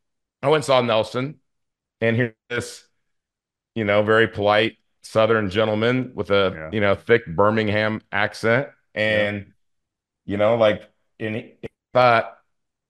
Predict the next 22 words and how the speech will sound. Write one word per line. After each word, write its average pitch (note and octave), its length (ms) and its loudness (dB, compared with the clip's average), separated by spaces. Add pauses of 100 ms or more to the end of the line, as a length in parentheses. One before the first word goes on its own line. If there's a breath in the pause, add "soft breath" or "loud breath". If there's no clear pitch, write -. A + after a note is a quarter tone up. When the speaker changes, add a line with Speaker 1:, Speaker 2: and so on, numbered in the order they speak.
Speaker 1:
"I'm A#2 240 -6
just A2+ 200 -8
waiting D3+ 460 0
for C3 240 0
the A#2 140 0
pitch, - 520 -2
right? A2 260 2
I'm A#2+ 180 0
waiting. C#3+ 460 -2 (120)
What's A2 200 -4
Speaker 2:
Yeah. G3 60 -2
Speaker 1:
this E3+ 80 -6
guy D3 180 -2
selling?" G#2 480 -2 (840)
I'm A#2 100 0
just B2+ 160 -2
waiting B2 580 6
and F#2+ 160 -2
waiting A#2+ 500 4
and G2 140 -2
waiting. A#2 440 2 (300 soft breath)
Five D3 380 2